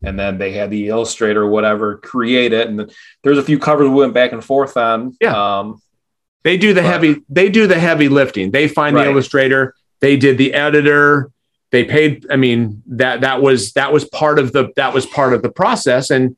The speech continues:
Speaker 1: Right.
Speaker 2: on the back end, now your publisher is going to get a cut of the,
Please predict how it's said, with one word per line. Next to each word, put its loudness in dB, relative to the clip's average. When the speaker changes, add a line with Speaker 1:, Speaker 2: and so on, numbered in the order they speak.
Speaker 1:
Right. -2
Speaker 2:
on -2
the 0
back -2
end, 0
now -2
your 2
publisher 0
is 0
going -2
to 2
get -2
a -4
cut -2
of -2
the, 0